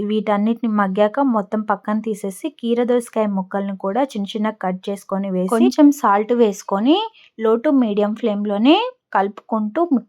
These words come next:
ముక్కలు మా-, బాగా మగ్గేటట్టు మగ్గించుకున్నాక మనం ముందుగానే వేయించుకొని పెట్టుకున్న అన్నిటిని, టమాటాను, పచ్చిమిర్చిని కూడా ఇందులో వేసి కలుపుకోవాలి. కలిపేసుకొని స్టవ్ ఆపే ముందు ఇక్కడ నేను కొంచెం కొత్తిమీర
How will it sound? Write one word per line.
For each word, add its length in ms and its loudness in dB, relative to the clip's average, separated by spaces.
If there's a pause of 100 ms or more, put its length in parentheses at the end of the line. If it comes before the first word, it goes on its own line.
ముక్కలు 380 -2
మా-, 360 0 (120)
బాగా 360 0
మగ్గేటట్టు 640 -4
మగ్గించుకున్నాక 920 -4 (180)
మనం 260 0
ముందుగానే 460 2
వేయించుకొని 560 -2
పెట్టుకున్న 580 -6
అన్నిటిని, 580 -2
టమాటాను, 720 -2
పచ్చిమిర్చిని 640 -6
కూడా 200 -2
ఇందులో 360 0
వేసి 300 -2
కలుపుకోవాలి. 840 -2 (540)
కలిపేసుకొని 800 0 (480)
స్టవ్ 400 2
ఆపే 360 2
ముందు 440 -2
ఇక్కడ 300 -2
నేను 280 -2 (100)
కొంచెం 380 -2
కొత్తిమీర 640 0